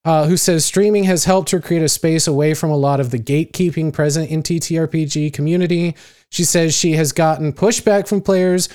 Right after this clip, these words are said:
who don't like the fact that a tabletop scene is becoming more diverse and inclusive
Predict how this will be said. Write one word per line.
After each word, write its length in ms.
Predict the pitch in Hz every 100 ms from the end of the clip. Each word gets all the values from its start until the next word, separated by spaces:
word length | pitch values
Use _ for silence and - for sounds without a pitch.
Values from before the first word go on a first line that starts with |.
| - _
who 60 | -
don't 240 | 156 185 185
like 200 | 190 190
the 100 | 220
fact 320 | 185 170 170
that 80 | 151
a 80 |
tabletop 640 | 143 180 220 240 - 190 220
scene 260 | - 151
is 120 | 147 143
becoming 420 | 151 147 143 143
more 160 | 127
diverse 480 | 123 123 113 131 135
and 80 | 165
inclusive 560 | 156 - 131 120 131